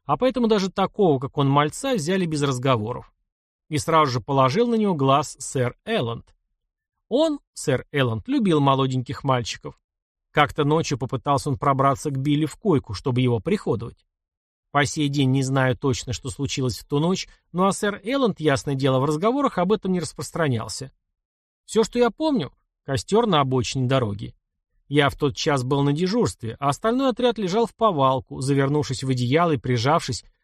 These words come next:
насколько можно было, к огню. Припоминаю, что вдруг разорвал ночную темень чей-то пронзительный крик. Кричал не Билли, кричал сэр Элланд. Уж не знаю, что именно хотел он с Билли учинить,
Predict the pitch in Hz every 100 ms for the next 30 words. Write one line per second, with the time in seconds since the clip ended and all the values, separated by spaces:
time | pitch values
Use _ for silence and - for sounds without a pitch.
0 | - 143 - 143 143 151 131 135 131 123
1 | - 143 131 113 117 _ _ _ _ _
2 | _ _ - 143 156 165 165 123 - 135
3 | 139 127 139 135 139 143 135 135 - 151
4 | 135 - 190 185 156 - 143 120 - 135
5 | 131 120 104 120 131 - 113 110 _ _
6 | _ _ _ _ _ _ - 240 - 302
7 | 294 262 160 170 160 156 156 170 175 -
8 | 262 262 - 185 185 - 156 117 117 123
9 | _ _ _ _ _ _ - 156 - 180
10 | 151 156 123 - 147 135 131 143 135 139
11 | 131 120 120 135 127 127 - 151 196 214